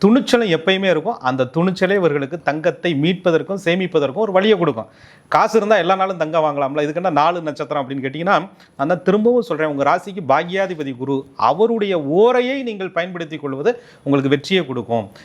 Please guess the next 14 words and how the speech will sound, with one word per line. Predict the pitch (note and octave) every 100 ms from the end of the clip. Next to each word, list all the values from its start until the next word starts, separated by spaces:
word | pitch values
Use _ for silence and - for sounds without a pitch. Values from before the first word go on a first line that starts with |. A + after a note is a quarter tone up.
| -
இதுல | D#3 F#3+
இன்னும் | D#3+ G3 D4 D4
சூட்சமமா, | G3+ - B2 G2+ A#2+ G3 - D3+
மேசராசியில | A3 A3+ G#3+ E3 D#3+
வந்து | D3 F#3
அஸ்வினி, | D3+ - E3 E3+ A3
பரணி, | D3 C3+ C#3+ F#3
கிருத்திகைன்னு | G3 D#3 D3+ C#3+ D3 G3
மூன்று | E3 E3+ D#3+
நட்சத்திரம் | C3+ B2+ E3+ D#3
இருக்கு. | B2 G2+ G2 - -
சாதகமான | - - F3+ A#3+ C4 A#3+ A3+ A#3+ B3+
நட்சத்திர | G3 - F#3+ F#3
நாட்களும், | E3 C#3 - A#2 G3+